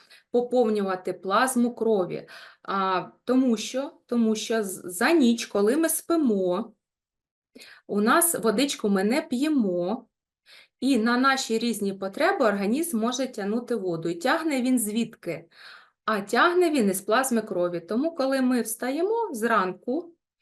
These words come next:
плазми крові стає менше, і тобто рідини, в якій плавають еритроцити, тромбоцити і лейкоцити, стає менше. І їм уже не так вільно рухатися.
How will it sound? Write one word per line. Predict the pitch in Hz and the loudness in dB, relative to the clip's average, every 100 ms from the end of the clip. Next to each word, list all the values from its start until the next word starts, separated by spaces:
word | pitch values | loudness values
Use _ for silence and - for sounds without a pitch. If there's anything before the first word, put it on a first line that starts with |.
| - _ - | -20 _ -6
плазми | 262 269 233 214 | 0 2 2 0
крові | 214 254 302 311 | -2 -2 -2 -2
стає | - 220 202 233 | -2 -4 -2 -2
менше, | 254 190 180 185 - 240 285 247 | -2 -2 -4 -6 -6 -4 -6 -4
і | 233 | -8
тобто | - 240 - - 214 185 - - - - - | 0 0 0 -2 0 2 -2 -16 -20 -20 -10
рідини, | 196 262 202 285 302 302 | -2 0 2 2 2 2
в | 208 | 2
якій | 240 233 247 233 | 0 -2 -4 -4
плавають | 220 247 240 202 190 185 185 170 165 - | -2 0 2 2 0 -2 -4 -6 -8 -4
еритроцити, | 254 294 294 285 - 233 214 185 | -2 -2 -2 -2 0 0 0 -4
тромбоцити | 220 226 214 226 - 202 208 | 0 2 2 0 0 0 0
і | 180 | 0
лейкоцити, | 190 196 202 196 320 381 262 | 0 -4 -6 -4 -2 0 -2
стає | - - 190 240 330 | -4 -4 -4 0 0
менше. | 247 196 190 190 - 185 196 _ _ _ _ _ _ _ _ _ _ | 2 0 -2 -4 -4 -6 -8 _ _ _ _ _ _ _ _ _ _
І | - 226 | -2 2
їм | 320 415 | 4 4
уже | 302 277 262 | 4 4 4
не | 247 320 | 4 2
так | - 262 254 254 | 0 2 2 0
вільно | 214 240 247 240 247 247 | -2 2 2 2 2 0
рухатися. | 240 233 226 220 220 214 - 220 | -2 -4 -6 -4 -4 -4 -2 -2